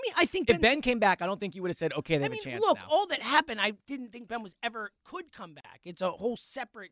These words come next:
Speaker 1: discussion.
Speaker 2: Right.
Speaker 1: But I think that, in a holistically speaking, yes, I think that Ben Simmons and Joel Embiid had a chance to win the East for
Speaker 2: Uh,
Speaker 1: sure.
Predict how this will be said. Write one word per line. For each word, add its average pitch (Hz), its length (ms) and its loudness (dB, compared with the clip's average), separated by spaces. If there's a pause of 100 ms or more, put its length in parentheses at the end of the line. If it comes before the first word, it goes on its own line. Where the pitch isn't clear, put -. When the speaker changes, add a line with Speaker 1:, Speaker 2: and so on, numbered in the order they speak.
Speaker 1:
discussion. 147 580 2
Speaker 2:
Right. 151 40 -16
Speaker 1:
But - 140 -6 (420)
I 254 80 -2
think 240 260 -8
that, 220 140 -8 (760)
in 208 140 8
a 180 220 4
holistically 208 760 0
speaking, 269 480 -4
yes, 247 240 -2
I 196 60 -12
think 214 220 -14
that 196 180 -12
Ben 202 200 -12
Simmons 196 360 -16
and 185 80 -14
Joel 185 200 -2
Embiid 180 260 -10
had 170 160 -12
a 147 40 -16
chance 156 340 -14
to 135 80 -16
win 117 100 -14
the 110 80 -16
East 180 280 -16
for 226 60 -14
Speaker 2:
Uh, - 160 -10
Speaker 1:
sure. 143 260 -12